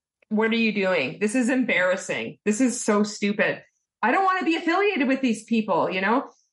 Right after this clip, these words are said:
And then I could see John Maxwell come out, and it's like, I'm finally seeing things as they are.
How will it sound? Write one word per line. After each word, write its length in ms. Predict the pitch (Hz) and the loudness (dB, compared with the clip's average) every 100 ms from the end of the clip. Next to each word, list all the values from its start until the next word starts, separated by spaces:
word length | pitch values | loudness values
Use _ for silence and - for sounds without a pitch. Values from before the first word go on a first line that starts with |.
| _ | _
And 140 | 226 269 | 0 2
then 120 | 392 | 2
I 160 | 440 - | 0 0
could 160 | 285 214 | 0 0
see 560 | - 254 254 247 - 208 | -2 0 2 0 -2 -8
John 320 | 180 226 226 196 | -2 0 2 2
Maxwell 540 | 180 220 - 240 233 | 0 -2 -2 0 0
come 220 | 240 226 | 2 2
out, 280 | 220 226 - | 4 2 0
and 120 | 208 220 | 0 0
it's 180 | - | 0
like, 240 | 226 214 214 | 0 0 0
I'm 160 | 208 220 | 0 2
finally 400 | 226 240 240 220 | 2 4 2 0
seeing 380 | - 214 208 | 0 2 2
things 220 | 208 196 180 | 0 -2 -2
as 200 | 180 175 | -2 -2
they 160 | 170 | -2
are. 320 | 170 165 165 | 0 -2 -6